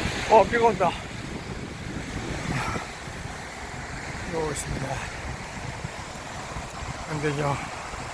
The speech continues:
안되죠, 보고. 이거 보고. 갑자기 비가 내리네요.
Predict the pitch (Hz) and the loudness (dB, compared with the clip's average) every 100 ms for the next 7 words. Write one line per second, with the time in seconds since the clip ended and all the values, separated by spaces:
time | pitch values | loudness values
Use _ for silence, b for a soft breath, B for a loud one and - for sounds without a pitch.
0 | - - - - - - - - - - | -6 -6 -6 -8 -8 -8 -8 -8 -8 -8
1 | - - - - - - - 175 170 165 | -8 -8 -6 -8 -8 -8 -2 0 2 4
2 | 165 147 151 151 175 - - - - - | 2 2 2 4 2 2 -4 -4 -6 -6
3 | - - - - - - - - - - | -6 -6 -6 -6 -6 -6 -6 -6 -6 -4
4 | 143 147 135 139 139 156 147 - - - | 0 0 2 2 4 2 0 -4 -6 -6
5 | - - - - - - - - - - | -6 -6 -6 -6 -6 -6 -6 -6 -6 -4
6 | - 165 185 165 165 180 170 160 156 143 | 0 4 6 6 4 6 8 8 8 6
7 | 139 143 151 175 | 6 4 6 4